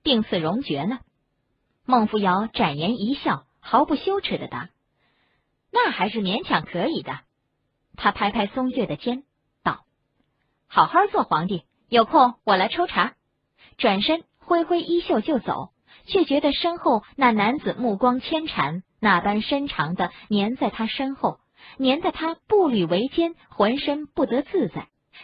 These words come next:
只得悻悻回首，没话找话地再问上一句：“对，当初为什么明明知道我在找宗岳，却不肯取下面具？”白衣如雪的男子依旧沉默，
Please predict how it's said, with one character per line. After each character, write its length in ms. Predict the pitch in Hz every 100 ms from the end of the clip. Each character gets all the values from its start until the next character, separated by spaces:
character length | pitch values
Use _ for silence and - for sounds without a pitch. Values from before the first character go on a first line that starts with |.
| -
只 120 | 330
得 100 | 359
悻 360 | 415 - 370 285
悻 160 | 285
回 240 | 233 233 339
首， 360 | - - - _ _ _ -
没 240 | 240 320
话 180 | 330 226
找 220 | 208 139
话 320 | - 262 190
地 160 | 151 - _
再 160 | - 330
问 260 | 403 370 180
上 240 | 160 131
一 140 | 135
句 180 | 147 - _ _ _ _ _ _ _ _ _ _ _ -
：“对， 180 | 349 294 _ _ _ _ _
当 180 | - 440
初 120 | 440 466
为 100 | 415
什 140 | 277 269
么 80 | 285
明 220 | 285 415
明 160 | 269
知 120 | 285 285
道 300 | 254 226 -
我 140 | 220 233
在 120 | 285
找 160 | 190
宗 180 | 170 277
岳， 160 | 311 247 _ _ -
却 160 | 392
不 100 | 349
肯 140 | 330 339
取 180 | -
下 140 | - 240
面 220 | 370 240
具？” 200 | 269 269 _ _ _ _ _ _ _ _ _ _
白 200 | 233 240
衣 220 | 320 359
如 220 | 359 277 339
雪 220 | - 156
的 80 | 156
男 300 | 156 196 240
子 260 | 143 - _ -
依 160 | 262
旧 180 | 254 190
沉 240 | - 160
默， 260 | 175 240